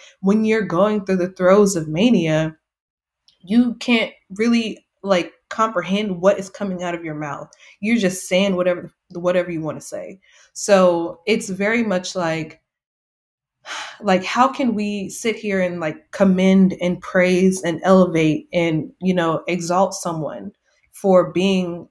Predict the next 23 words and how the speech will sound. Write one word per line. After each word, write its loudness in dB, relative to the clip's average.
the 0
full 4
creative 0
person 0
that -4
they -2
are 2
through 2
this 0
condition, -8
but 2
at 2
the -8
same -4
time -6
say, -6
"Well, 4
actually, -2
I 0
don't -4
respect -8
you -6
because -4